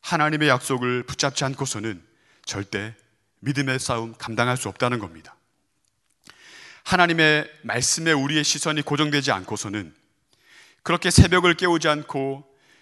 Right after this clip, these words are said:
개인적으로 말씀을 묵상하지 않고 기도의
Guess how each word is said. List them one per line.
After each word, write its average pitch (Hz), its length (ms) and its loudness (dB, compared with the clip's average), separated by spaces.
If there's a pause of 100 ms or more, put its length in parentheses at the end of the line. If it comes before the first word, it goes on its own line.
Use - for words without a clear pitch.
개인적으로 160 540 4
말씀을 151 720 4
묵상하지 151 540 2
않고 135 500 -6 (300)
기도의 170 480 6